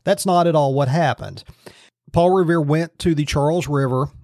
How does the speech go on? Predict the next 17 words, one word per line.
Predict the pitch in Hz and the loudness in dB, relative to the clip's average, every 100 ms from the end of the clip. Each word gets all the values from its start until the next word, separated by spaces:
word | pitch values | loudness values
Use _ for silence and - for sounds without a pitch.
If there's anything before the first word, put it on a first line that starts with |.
| - | -4
where | 139 | 0
he | 123 143 | 2 2
met | 135 135 | 2 -2
two | - 170 | 0 0
friends | 175 139 135 135 | 0 0 2 0
that | 139 | -2
were | 131 | -2
members | 135 135 135 131 | -2 0 -2 -2
of | |
the | 131 | -2
Sons | - 131 131 | -2 -2 0
of | 156 | 0
Liberty | 151 123 120 120 | 0 -2 -2 -4
that | 123 | -4
had | 113 139 | -2 -2
a | |
rowboat, | 139 151 160 131 101 98 104 | 0 0 2 0 -4 -12 -14